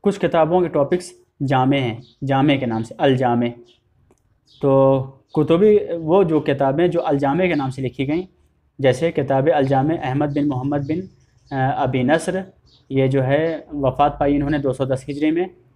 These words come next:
किताब अल जामे मोहम्मद बिन अली बिन मोहम्मद महबूब अशअरी, किताब अल जामे उल कबीर फिल फ़िक़्ह यूनुस बिन अब्दुर्रहमान की।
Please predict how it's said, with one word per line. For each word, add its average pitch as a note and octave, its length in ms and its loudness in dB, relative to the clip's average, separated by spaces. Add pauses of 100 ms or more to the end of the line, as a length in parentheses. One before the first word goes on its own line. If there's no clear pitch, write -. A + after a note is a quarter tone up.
(520)
किताब C#3 360 4
अल C#3+ 220 4
जामे C#3 280 2
मोहम्मद C#3 400 -2
बिन C#3+ 120 -2
अली C3+ 180 -2
बिन C#3 220 -2
मोहम्मद C3+ 360 -6
महबूब C3 360 -4
अशअरी, C#3+ 460 -4 (1000)
किताब C#3 320 2
अल C3+ 140 4
जामे C#3+ 260 0
उल C#3 100 2
कबीर C#3 320 -2
फिल B2+ 140 -2
फ़िक़्ह F3+ 220 0 (420)
यूनुस C#3 260 2
बिन C#3 140 0
अब्दुर्रहमान C3+ 600 0
की। F3+ 160 -6